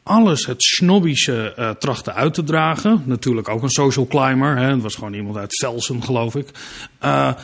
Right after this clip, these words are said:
maar dat zo'n, zo'n, zo'n snobbische, eh, eh, dandy gezien werd als onze Pimmetje?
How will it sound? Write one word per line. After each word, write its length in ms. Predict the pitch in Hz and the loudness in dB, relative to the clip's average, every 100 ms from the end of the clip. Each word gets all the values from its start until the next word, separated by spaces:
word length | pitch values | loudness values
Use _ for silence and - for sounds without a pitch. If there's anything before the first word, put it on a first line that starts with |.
| - - - | -20 -20 -20
maar 180 | - 151 | -2 0
dat 200 | 151 147 | 0 0
zo'n, 280 | 160 135 127 | 0 0 0
zo'n, 240 | 127 123 | -4 -8
zo'n 220 | 110 117 113 | -8 -10 -6
snobbische, 1000 | - 196 240 233 143 - 127 113 107 101 | 2 6 6 6 4 0 0 0 -2 -6
eh, 400 | 113 113 107 104 | -4 -4 -2 -4
eh, 280 | 101 104 101 | -6 -8 -8
dandy 640 | 110 160 208 214 233 285 - - - - - - - | 0 6 8 10 10 8 4 -10 -20 -20 -20 -20 -4
gezien 480 | - 151 185 220 | 2 4 8 8
werd 180 | 196 196 | 8 4
als 280 | - 170 - | 2 0 2
onze 360 | 185 214 - 185 | 4 4 4 4
Pimmetje? 440 | 254 226 - 101 | 6 6 4 -8